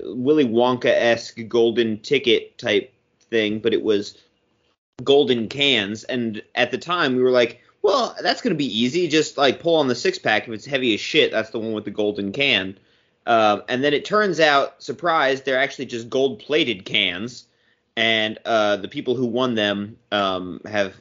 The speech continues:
made complaints saying that they don't, you know, they were promised solid gold cans. They don't think they're worth fifteen thousand pounds or whatever. Um,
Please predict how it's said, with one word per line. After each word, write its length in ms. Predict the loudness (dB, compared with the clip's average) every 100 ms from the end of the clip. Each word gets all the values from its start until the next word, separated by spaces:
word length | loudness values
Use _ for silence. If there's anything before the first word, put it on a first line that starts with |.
| -8
made 260 | 0 0 0
complaints 560 | -10 -4 -2 -2 -2
saying 420 | -8 -2 -2 -2
that 100 | -2
they 100 | 0
don't, 340 | 2 0 -2 -4
you 120 | -2
know, 80 | 2
they 100 | 2
were 80 | 0
promised 380 | 0 0 0
solid 240 | 0 0 2
gold 220 | -2 0
cans. 280 | 0 0 0
They 80 | 0
don't 180 | 0
think 140 | -4 -4
they're 80 | -2
worth 220 | -2 -4 -4
fifteen 320 | -4 -4 -2
thousand 380 | -2 -2 -6 -4
pounds 460 | -2 -2 -6 -12 -8
or 120 | -4
whatever. 500 | -2 0 0 -2 -6 -10 -20 _ _ -2
Um, 420 | 2 4 2 -2